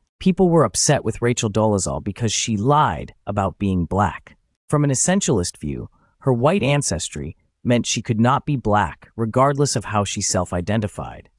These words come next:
There are three perspectives on racial identity discussed. One, Rachel's view, race is a personal choice based on the culture you immerse yourself in.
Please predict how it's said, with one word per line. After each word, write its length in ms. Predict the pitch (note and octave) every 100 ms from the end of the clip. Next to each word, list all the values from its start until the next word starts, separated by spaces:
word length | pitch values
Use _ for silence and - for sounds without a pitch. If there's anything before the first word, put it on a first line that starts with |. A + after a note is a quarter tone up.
| _
There 160 | C3 B2
are 60 |
three 360 | A2+ - D3+ G3
perspectives 840 | - D#3 - - A#2+ - C#3+ A2+
on 200 | - G2+
racial 380 | G2+ A#2+ C3 B2
identity 640 | G#2 G2 A#2 G#2+ - -
discussed. 680 | C#2+ F#2+ - B2+ D2+ - - _ -
One, 420 | C3 B2+ - - _ _ _ _ _ -
Rachel's 420 | C3 F3+ D3+ A2+
view, 340 | F#2 E2 A2+ - -
race 260 | C3 E3+ F3
is 100 | D3+
a 40 |
personal 460 | - D#3 D3+ D3+ C3+
choice 500 | - C3 E2+ - - _ _
based 240 | B2+ B2 B2+
on 120 | G#2+
the 60 |
culture 380 | G2 A#2+ A2 A2+
you 180 | G#2 G2+
immerse 360 | F#2+ A#2 D3 -
yourself 400 | - - - -
in. 180 | -